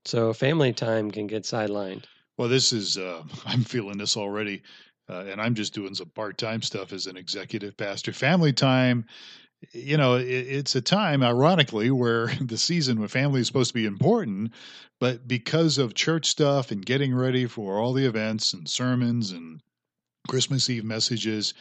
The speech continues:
Speaker 2: it requires a lot of focus if you're the senior guy and even the staff for that matter. And many times families,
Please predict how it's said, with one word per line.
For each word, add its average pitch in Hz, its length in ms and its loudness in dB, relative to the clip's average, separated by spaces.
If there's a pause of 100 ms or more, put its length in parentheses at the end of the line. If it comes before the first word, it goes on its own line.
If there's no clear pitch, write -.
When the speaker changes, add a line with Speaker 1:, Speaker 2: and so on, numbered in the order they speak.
(480)
Speaker 2:
it 117 180 -4
requires 117 800 0
a 104 120 -10
lot 101 240 -6
of 117 100 -4
focus 123 680 2
if 117 180 -6
you're 113 100 -2
the 104 100 -2
senior 110 400 0
guy 95 480 -6 (520)
and 95 100 -12
even 101 220 -8
the 82 80 -6
staff 131 380 -2
for 107 100 -10
that 87 180 -12
matter. 87 360 -14 (380)
And 92 160 -14
many 147 260 6
times 101 440 -2
families, 107 800 -4